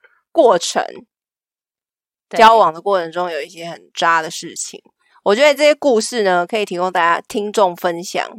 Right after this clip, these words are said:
Speaker 1: 然后让大家知道说，哦，原来这件事情是在别人的眼中算是渣的。
Speaker 2: 好，
Speaker 1: 好，你说，
Speaker 2: 好。
Speaker 1: 你说。
Speaker 2: 就是有两种小故事，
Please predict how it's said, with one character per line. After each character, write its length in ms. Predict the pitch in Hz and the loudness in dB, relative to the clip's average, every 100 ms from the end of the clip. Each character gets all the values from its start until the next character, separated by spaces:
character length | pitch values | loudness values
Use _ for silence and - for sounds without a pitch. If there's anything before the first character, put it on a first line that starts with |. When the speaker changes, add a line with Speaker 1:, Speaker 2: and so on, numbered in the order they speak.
| 202 | -14
Speaker 1:
然 180 | 190 170 | -8 -2
后 360 | 196 190 175 165 | 4 4 4 2
让 220 | 202 202 | -2 0
大 160 | 180 180 | 0 0
家 60 | |
知 100 | 180 | 0
道 140 | 180 180 | 0 0
说， 140 | 190 - | 0 4
哦， 340 | 277 247 208 | 4 6 4
原 180 | 190 196 | 2 2
来 200 | 214 220 | 2 0
这 120 | 240 | -4
件 220 | 233 233 | -2 -2
事 160 | 226 226 | -2 -10
情 320 | - 170 180 | -10 -10 -12
是 400 | - 220 214 190 | -12 -8 -6 -6
在 340 | - 208 180 175 | 0 0 0 -2
别 240 | 180 175 | -6 -4
人 140 | 185 | -4
的 80 | 180 | -4
眼 260 | 170 170 170 | -8 -8 -8
中 260 | 180 175 | -10 -10
算 200 | 180 175 | -8 -8
是 140 | 185 165 - | -8 -16 -10
渣 360 | - 143 - | -4 -2 -4
的。 280 | - - - _ _ _ _ _ _ _ | -8 -16 -20 _ _ _ _ _ _ _
Speaker 2:
好， 480 | _ - 170 269 - | _ -8 -8 -10 -12
Speaker 1:
好， 220 | 165 156 | -8 -8
你 160 | 156 160 | -8 -10
说， 260 | 135 170 165 | -8 -6 -8
Speaker 2:
好。 40 | |
Speaker 1:
你 60 | 160 | -10
说。 400 | - 120 - _ _ - | -16 -16 -16 _ _ -16
Speaker 2:
就 160 | 196 | -14
是 580 | 175 - 190 180 170 160 _ _ _ _ _ | -12 -8 -6 -4 -6 -8 _ _ _ _ _
有 220 | 196 180 | -6 -6
两 440 | 208 233 196 165 220 | -6 -2 0 -2 -4
种 280 | 214 175 - | -6 -6 -6
小 320 | - 151 123 | -10 -12 -14
故 280 | - 175 139 | -12 -12 -12
事， 420 | - 170 147 - | -16 -16 -16 -20